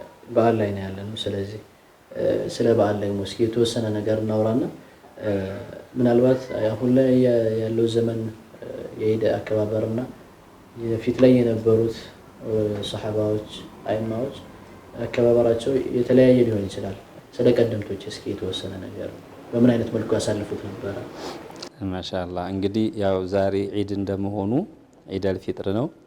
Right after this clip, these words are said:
Speaker 2: ዒደል ፊጥር ሲመጣ አንደኛ ሸሪዓችን በቅድሚያ ያስቀመጠው ነገር አለ። ዘካተል ፊጥር የሚባል ነገር አለ። ዘካተል ፊጥር ሁለት ነገር ነው። አንዱ ያው ውጁብ ነው፣ ከራው ላይ ሐቁን መውጣት ነው፣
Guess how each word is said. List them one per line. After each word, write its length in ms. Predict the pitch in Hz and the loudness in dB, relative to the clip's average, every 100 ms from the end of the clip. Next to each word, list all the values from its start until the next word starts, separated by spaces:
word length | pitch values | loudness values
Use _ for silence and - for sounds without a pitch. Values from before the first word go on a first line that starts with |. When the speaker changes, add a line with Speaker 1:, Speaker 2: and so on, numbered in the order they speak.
| _ _ _ _ - - _ _ - 95 90 - | _ _ _ _ -20 -20 _ _ -8 -4 -2 -2
Speaker 2:
ዒደል 320 | 98 107 117 | -2 0 0
ፊጥር 340 | 117 143 - 127 | -2 -10 -6 -6
ሲመጣ 460 | - 120 120 120 151 151 - | -6 -4 -2 -2 0 -2 -2
አንደኛ 480 | 92 101 104 113 147 - | -6 -4 -2 0 0 -2
ሸሪዓችን 600 | - 104 - - - 104 | 0 0 0 -2 -6 -6
በቅድሚያ 440 | 95 85 92 95 90 | -6 -6 -6 -4 -2
ያስቀመጠው 600 | 90 - 95 92 85 92 | -4 -6 -8 -6 -6 -6
ነገር 280 | 90 92 90 | -6 -4 -2
አለ። 220 | 92 104 190 - _ _ _ _ 127 90 | -2 -4 -6 -8 _ _ _ _ -10 -8
ዘካተል 480 | 92 101 - 120 98 | -6 -4 -4 -4 -6
ፊጥር 240 | - 107 101 | -8 -6 -6
የሚባል 380 | 95 90 90 87 | -6 -6 -6 -6
ነገር 240 | 87 87 | -8 -6
አለ። 180 | 87 - - _ _ _ _ _ - | -6 -10 -20 _ _ _ _ _ -4
ዘካተል 460 | 98 117 120 98 95 | -2 0 -2 -2 -6
ፊጥር 320 | 98 - 147 - _ _ _ _ _ _ _ _ _ _ - | -4 -2 -2 -4 _ _ _ _ _ _ _ _ _ _ -4
ሁለት 280 | 110 110 107 | 2 2 2
ነገር 340 | 104 92 98 87 | -2 -2 -4 -6
ነው። 140 | 87 - _ _ _ _ | -10 -16 _ _ _ _
አንዱ 280 | 101 110 127 208 104 | -2 0 0 0 2
ያው 200 | 98 95 - | 2 0 -2
ውጁብ 380 | 98 117 120 110 104 | -2 0 2 0 0
ነው፣ 160 | 139 277 - | -2 -4 -8
ከራው 360 | 110 110 104 104 | -2 2 4 2
ላይ 140 | 104 | 0
ሐቁን 360 | 101 98 - 101 | -2 -4 -4 -4
መውጣት 360 | 95 - 92 | -2 -2 -2
ነው፣ 120 | 92 | -4